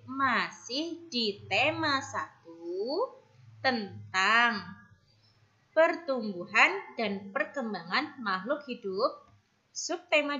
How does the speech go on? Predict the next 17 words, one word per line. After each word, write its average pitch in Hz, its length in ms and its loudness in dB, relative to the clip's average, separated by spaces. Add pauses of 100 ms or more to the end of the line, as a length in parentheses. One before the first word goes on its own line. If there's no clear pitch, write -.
dua, 247 560 4
pertumbuhan 220 880 -2
dan 190 240 -2
perkembangan 240 1040 -4
manusia. 294 560 -4 (1040)
Materi 247 480 2
kita 294 320 -2
pada 208 240 2
hari 285 400 0
ini 196 320 -4
adalah 180 640 -2 (320)
membuat 208 480 2
cerita 226 720 0
berdasarkan 185 720 -8
gambar 190 320 -4
seri, 175 480 -8 (1200)
lalu 196 400 0